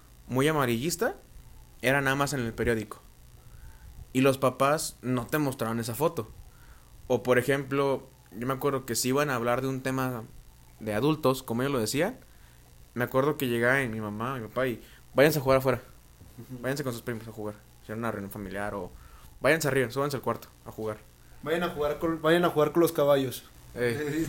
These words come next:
Speaker 2: <laughs>
Speaker 1: vayan a, no sé, a, a enjarrar o vayan a, <laughs> póngale otro piso a la casa. <laughs> Pero bueno, <laughs> nos estamos desviando, a lo que voy. Eh, hablando de eso de la insensibilidad de los niños,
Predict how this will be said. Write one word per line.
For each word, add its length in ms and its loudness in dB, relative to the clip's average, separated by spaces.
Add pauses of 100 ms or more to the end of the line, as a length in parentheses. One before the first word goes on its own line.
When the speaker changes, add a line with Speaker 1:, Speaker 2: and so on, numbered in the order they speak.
(140)
Speaker 2:
<laughs> 160 -12
Speaker 1:
vayan 340 0
a, 280 -2
no 120 -2
sé, 140 0
a, 640 -4
a 80 -2
enjarrar 440 0
o 100 2
vayan 300 0
a, 840 -2
<laughs> 400 -12
póngale 300 4
otro 180 0
piso 200 2
a 20 2
la 140 2
casa. 720 4
<laughs> 1800 -4
Pero 160 4
bueno, 180 6
<laughs> 160 -6
nos 100 -2
estamos 220 -6
desviando, 340 -8
a 80 -8
lo 80 -2
que 80 -10
voy. 160 -2 (880)
Eh, 340 0 (140)
hablando 280 2
de 60 4
eso 120 -2
de 100 0
la 80 -4
insensibilidad 400 -6
de 40 -2
los 80 -6
niños, 360 -8